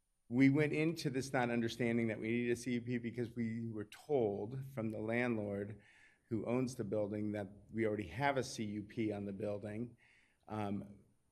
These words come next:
but then we found out after the fact that the C U P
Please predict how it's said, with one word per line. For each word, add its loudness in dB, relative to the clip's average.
but 2
then 6
we 2
found 4
out 4
after 4
the 2
fact 2
that -8
the -8
C -4
U 0
P 0